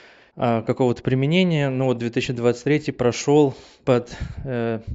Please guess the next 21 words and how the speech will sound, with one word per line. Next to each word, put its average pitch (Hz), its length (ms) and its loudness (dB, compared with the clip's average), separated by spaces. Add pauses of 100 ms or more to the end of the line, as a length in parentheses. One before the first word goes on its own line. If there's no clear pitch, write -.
(120)
эгидой 135 440 2
того, 131 320 4
что 131 280 0 (360)
венчурные 131 540 -2
стартапы 131 580 0
особенно 123 500 0
активно 123 540 -2 (420)
пытались 123 480 2
найти 127 320 0
это 120 220 2
применение. 135 520 0
На 127 100 0
самом 123 260 -2
деле 120 160 0
это 113 100 -6
не 123 60 -2
так 123 180 2
просто, 120 320 -4
как 117 160 -2
кажется. 117 460 2
Всем 110 300 -4